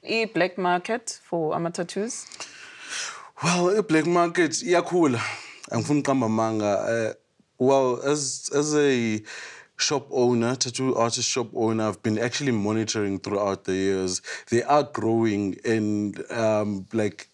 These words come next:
Speaker 2: iyakhula every year. Every year, um, the market is actually growing. New people are getting tattoos.
Speaker 1: Mm-hmm.
Speaker 2: Uh, people are exposed to, to this whole body, um, art,
Speaker 1: Mm-hmm.
Speaker 2: yonke loo nto leyo.
Speaker 1: Are you
Speaker 2: So
Speaker 1: guys registered?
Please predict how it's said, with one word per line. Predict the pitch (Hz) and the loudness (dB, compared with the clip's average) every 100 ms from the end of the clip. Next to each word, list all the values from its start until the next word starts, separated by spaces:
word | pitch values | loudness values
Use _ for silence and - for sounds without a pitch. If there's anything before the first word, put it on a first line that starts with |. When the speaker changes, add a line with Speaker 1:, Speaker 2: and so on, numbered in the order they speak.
| - | 0
Speaker 2:
iyakhula | 139 139 143 120 | 0 2 0 2
every | 131 113 107 | 0 -2 -6
year. | 101 104 92 - 156 | -2 -2 -2 -4 0
Every | 151 147 139 110 104 107 | 4 4 2 0 -2 -2
year, | 101 104 92 87 | 0 0 0 -4
um, | 104 104 101 101 | -2 -2 0 0
the | 104 | 2
market | 113 113 123 104 | 0 0 -4 -4
is | 95 | -4
actually | 104 - 107 92 | -4 -4 -8 -4
growing. | 95 98 90 - - - 107 | -2 -2 -2 -10 -16 -8 0
New | 120 117 | 2 2
people | 120 110 113 104 | 0 -2 0 -2
are | 92 | 0
getting | 101 101 101 | -2 -2 -2
tattoos. | 95 101 92 - 101 98 92 - | -2 -6 -6 -4 -2 0 -2 -6
Speaker 1:
Mm-hmm. | - 170 - - | -10 -12 -12 -4
Speaker 2:
Uh, | 101 104 | 0 0
people | - 120 110 123 110 | 0 -2 0 2 2
are | 95 | 2
exposed | 95 - - 117 110 107 - | 0 -6 -4 -2 0 0 -2
to, | 110 101 | -2 -4
to | 95 - 98 | -4 -6 -4
this | 104 95 - | -2 -2 -2
whole | 104 104 90 | -2 -2 -2
body, | - 98 98 98 95 | -2 -2 -2 0 0
um, | 95 95 95 95 87 | 0 0 0 -2 -2
art, | - 98 95 98 - | 0 2 0 -4 -8
Speaker 1:
Mm-hmm. | 156 156 147 127 | -10 -10 -8 -2
Speaker 2:
yonke | 110 104 95 | 0 0 -2
loo | 95 | -2
nto | 92 90 | -4 -4
leyo. | 90 92 90 | -4 -2 -2
Speaker 1:
Are | 160 | 0
you | - | 0
Speaker 2:
So | |
Speaker 1:
guys | - 160 156 | 0 -2 -2
registered? | 143 165 202 - 233 254 | -6 -6 -8 -6 -6 -8